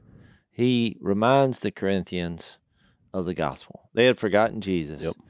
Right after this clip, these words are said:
Speaker 1: You forget Jesus, you lose your faith, you lose your hope, and you don't have love. And, and it,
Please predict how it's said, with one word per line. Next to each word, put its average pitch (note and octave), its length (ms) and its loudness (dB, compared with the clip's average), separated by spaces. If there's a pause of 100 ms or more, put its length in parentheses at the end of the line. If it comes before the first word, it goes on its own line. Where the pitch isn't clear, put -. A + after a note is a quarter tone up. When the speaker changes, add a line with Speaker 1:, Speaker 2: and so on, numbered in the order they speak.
(300)
Speaker 1:
You F#2 100 -10
forget A#2+ 320 2
Jesus, G#2 640 2 (520)
you F2+ 140 -6
lose G#2 260 6
your G#2+ 120 6
faith, F#2+ 500 4
you F2 140 -2
lose F#2 280 4
your F2+ 120 4
hope, F2 400 2
and E2+ 120 -10
you D#2 80 -6
don't E2 240 -6
have E2+ 200 -4
love. D#2 400 -8 (420)
And, F2+ 260 -10
and F2 220 -4
it, F2+ 160 -2